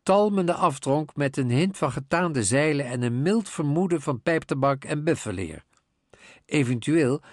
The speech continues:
kun je daar nog aan toevoegen: "Fraaie naneus." Binnen deze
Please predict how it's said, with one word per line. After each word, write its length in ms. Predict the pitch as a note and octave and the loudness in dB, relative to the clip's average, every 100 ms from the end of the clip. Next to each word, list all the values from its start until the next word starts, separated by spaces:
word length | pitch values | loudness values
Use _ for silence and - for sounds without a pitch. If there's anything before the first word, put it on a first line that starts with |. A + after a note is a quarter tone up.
| - - | -18 -2
kun 120 | D3+ | 0
je 140 | C#3+ | 2
daar 180 | C3+ C3 | 2 2
nog 140 | B2+ | 0
aan 100 | B2 | -2
toevoegen: 600 | A2+ B2 A2 A2 G#2 G#2+ _ _ _ _ | 0 -2 0 -2 -2 -4 _ _ _ _
"Fraaie 640 | - B2+ C#3+ C3+ G2 G2+ | -6 -2 0 0 0 -2
naneus." 840 | B2+ E3+ F#3+ D#3+ B2 F#2+ - - _ _ _ _ _ _ _ _ _ _ _ _ _ _ - - | 0 0 0 0 0 -2 -6 -14 _ _ _ _ _ _ _ _ _ _ _ _ _ _ -20 -8
Binnen 600 | C3+ G#3 A3+ G#3 F3+ - | 0 2 2 0 -2 -6
deze 680 | C3+ D#3 D3+ A#2+ B2+ A2 | 0 2 2 2 0 0